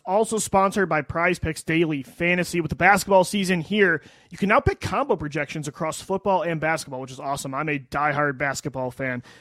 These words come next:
The Specials League allows you to pick football and basketball players together, a league created specifically for combo projections that includes two or more players from different sports or leagues. For example, you could take LeBron James to have,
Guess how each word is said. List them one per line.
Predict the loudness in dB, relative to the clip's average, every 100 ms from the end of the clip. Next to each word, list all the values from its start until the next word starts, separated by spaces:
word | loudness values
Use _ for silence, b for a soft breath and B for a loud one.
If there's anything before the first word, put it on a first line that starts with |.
| B
The | -10
Specials | -2 0 2 0 0
League | 0 0 -2
allows | -2 0 0 0
you | -4
to |
pick | -6 -6 -8
football | -6 -6 0 2 2
and | 2 0
basketball | 0 -2 -2 -4
players | -2 -4 -4
together, | -6 -8 2 4 6 2 B B
a | -6
league | -4 -4
created | -2 -2 -2
specifically | -6 -4 -4 -2 -2
for | 0 0 0
combo | -2 -2 0 0
projections | -2 -2 -4 -2 -6
that | -4
includes | -6 -6 -8 -8
two | -8 -2
or |
more | 4 4
players | 2 -2 -2 -4
from | -6 -10
different | -12 -14
sports | -12 -6 -4 -6
or | -6 -6
leagues. | -4 -4 -4 -10 B B -4
For | -2
example, | 2 2 2 -2
you |
could | -4
take | -8 -4
LeBron | -4 0 0 0
James | -2 -4 -4 -6 -10 b b b b
to | -4
have, | 0 2 2